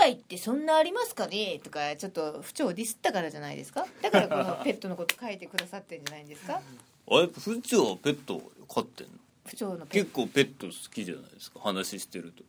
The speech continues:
Speaker 2: ペット飼ってんの？
Speaker 1: 飼ってませんよ。
Speaker 2: 飼ってないの？
Speaker 1: はい。
Speaker 2: えー。
Speaker 1: 飼いませんよ、ペットは。
Speaker 2: 飼ってないのにあんな熱いんですか？いつもペット愛の時。
Speaker 1: いや、
Speaker 2: ペット愛の時やたら熱い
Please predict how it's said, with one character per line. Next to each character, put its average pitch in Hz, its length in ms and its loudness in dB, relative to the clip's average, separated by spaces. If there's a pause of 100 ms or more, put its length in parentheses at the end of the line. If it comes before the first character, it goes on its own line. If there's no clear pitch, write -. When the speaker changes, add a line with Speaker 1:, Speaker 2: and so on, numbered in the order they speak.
Speaker 2:
ペ 196 80 10
ッ 403 60 4
ト - 100 0
飼 226 140 4
っ 233 80 -8
て - 140 -12
ん - 20 -10 (140)
の？ - 140 -20
Speaker 1:
飼 370 80 -4
っ 359 40 -10
て 247 80 -10
ま 185 120 -6
せ 190 100 -12
ん 147 80 -14
よ。 - 80 -18 (180)
Speaker 2:
飼 233 100 10
っ 240 100 4
て 220 120 4
な 180 200 6
い 190 60 2
の？ - 100 -6
Speaker 1:
は 254 240 -2
い。 - 0 - (360)
Speaker 2:
え 82 40 -16
ー。 92 520 -2 (380)
Speaker 1:
飼 285 200 2
い 302 40 -4
ま 349 140 -2
せ 392 160 -2
ん 330 60 0
よ、 240 120 2
ペ 208 120 -2
ッ 196 60 -4
ト - 200 -2
は。 170 220 6
Speaker 2:
飼 247 80 0
っ - 20 -2
て - 0 -
な 214 160 4
い 196 60 2
の 131 120 0
に 107 100 0
あ 101 220 0
ん 107 80 -2
な 104 160 0 (380)
熱 123 300 -2
い 107 40 2
ん 92 80 -4
で - 80 -12
す - 100 -10
か？ 85 80 -8
い 87 60 -6
つ 95 120 -12
も 87 60 -12
ペ 101 100 -2
ッ - 80 -4
ト 92 160 0
愛 85 100 0
の 78 60 -8
時。 - 220 -20
Speaker 1:
い - 60 -20
や、 285 160 4 (420)
Speaker 2:
ペ 196 100 8
ッ 185 100 4
ト 254 180 10
愛 220 120 6
の 147 120 -2
時 101 300 -6
や 107 120 0
た 135 140 2
ら 127 140 8
熱 123 280 -2
い 90 80 -6